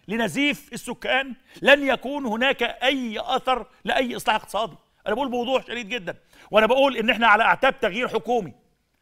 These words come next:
في طبعا، في تغيير للحكومة المصرية قادم خلال، آه، يعني، آه، وقت قليل هيكون في تغيير. أنا شايف إنه التكليف الرئيسي للحكومة القادمة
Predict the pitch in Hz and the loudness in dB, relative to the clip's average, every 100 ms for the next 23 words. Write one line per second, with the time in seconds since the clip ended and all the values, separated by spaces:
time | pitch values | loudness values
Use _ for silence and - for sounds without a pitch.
0 | _ 202 - 247 220 143 - _ _ _ | _ -2 6 8 8 4 -4 _ _ _
1 | 202 190 175 180 226 269 262 202 196 196 | -6 -2 -2 -2 0 0 0 -2 -4 -2
2 | 226 247 269 247 240 233 - 220 190 - | -2 0 0 2 0 -4 -4 -4 -4 -12
3 | _ _ _ _ _ - 240 240 165 110 | _ _ _ _ _ 8 10 10 8 -4
4 | - _ _ _ - 202 208 247 269 240 | -14 _ _ _ -6 2 6 8 6 0
5 | - _ 185 180 185 165 170 180 170 160 | -12 _ -8 -6 0 0 0 -6 -6 -6
6 | 156 - - _ - 214 240 - 226 220 | -6 -10 -20 _ 2 4 4 0 0 2
7 | 233 220 139 - _ _ 165 170 240 233 | 4 2 -2 -14 _ _ -4 -4 -4 -2
8 | 202 220 220 - _ _ _ _ _ _ | -2 0 -4 -6 _ _ _ _ _ _
9 | _ 180 202 196 302 - - 226 226 226 | _ 2 4 8 6 6 -4 -4 -2 -6
10 | - 233 - 262 339 285 269 269 269 311 | -4 -4 -2 0 2 2 4 2 4 0
11 | - 262 233 226 269 294 277 - 262 294 | 0 -4 -2 -2 0 2 2 4 4 4
12 | 302 | 2